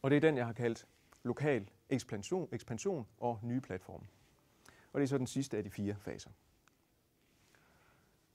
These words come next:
Der er sket nogle formelle ændringer, øh, i forbindelse med D R Online.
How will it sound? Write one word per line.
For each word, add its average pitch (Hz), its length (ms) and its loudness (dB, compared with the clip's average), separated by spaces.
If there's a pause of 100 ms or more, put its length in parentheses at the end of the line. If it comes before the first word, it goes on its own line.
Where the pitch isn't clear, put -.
(300)
Der 180 60 10
er 185 80 10
sket 202 220 8
nogle 165 140 8
formelle 175 340 10
ændringer, 147 580 4
øh, 117 420 4 (200)
i 120 80 -2
forbindelse 131 340 0
med 127 100 0
D 143 40 0
R 139 120 8
Online. 127 460 2